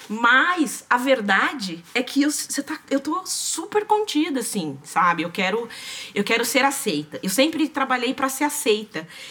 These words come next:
E eu, e no primeiro momento eu não sei como fazer isso.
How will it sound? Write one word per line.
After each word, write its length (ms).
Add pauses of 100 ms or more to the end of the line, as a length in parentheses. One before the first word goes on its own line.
(240)
E 180
eu, 220
e 160
no 100
primeiro 320
momento 320
eu 80
não 220
sei 380
como 220
fazer 240
isso. 280